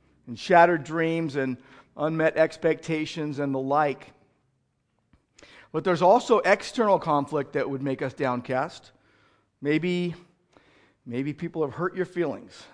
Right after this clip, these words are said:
uh, inappropriately shared opinions, kind of lashing out at you, uh, difficult hardships that you go through in life, and, um,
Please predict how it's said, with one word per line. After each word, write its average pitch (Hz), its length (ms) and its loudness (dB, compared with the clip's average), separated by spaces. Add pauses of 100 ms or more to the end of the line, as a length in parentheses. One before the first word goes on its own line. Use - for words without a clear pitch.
(100)
uh, 123 180 -14
inappropriately 185 880 0
shared 170 460 0
opinions, 139 1000 -6 (600)
kind 139 200 -8
of 127 120 -6
lashing 147 480 0
out 139 240 2
at 135 160 0
you, 123 340 -6 (1000)
uh, 120 60 -12
difficult 156 520 -2
hardships 156 680 -2
that 151 160 -6
you 139 100 -6
go 139 220 -2
through 139 280 -6
in 131 140 -2
life, 135 480 -4
and, 127 400 -4 (460)
um, 110 300 -12